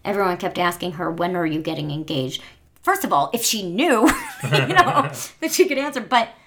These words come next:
Speaker 1: nobody's business. Marriage is not the answer for everybody. What if they didn't want to get married?
Speaker 2: But that does put undue strain also on a relationship
Speaker 1: Sure.
Speaker 2: because I, believe it or not,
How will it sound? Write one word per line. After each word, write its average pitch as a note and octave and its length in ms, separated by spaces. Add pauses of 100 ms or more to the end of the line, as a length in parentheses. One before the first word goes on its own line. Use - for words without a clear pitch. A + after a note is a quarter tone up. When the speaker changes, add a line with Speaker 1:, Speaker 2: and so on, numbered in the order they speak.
(260)
Speaker 1:
nobody's G3+ 360
business. G3 520 (360)
Marriage G#3 420
is A#3+ 140
not G3+ 240
the - 120
answer F3+ 340
for F3+ 180
everybody. G3 440
What C4+ 140
if C#4 80
they E4 80
didn't E4 180
want F4 140
to D4+ 60
get - 160
married? C#3 400 (240)
Speaker 2:
But G3+ 100
that A3+ 180
does G#3 160
put - 300 (420)
undue D#3 640
strain D#3+ 720
also D#3+ 480
on A#2+ 100
a G#2+ 60
relationship G2+ 540
Speaker 1:
Sure. - 120
Speaker 2:
because C#3 440 (360)
I, B2 220
believe C3+ 380
it E3+ 80
or A#2+ 80
not, C3+ 340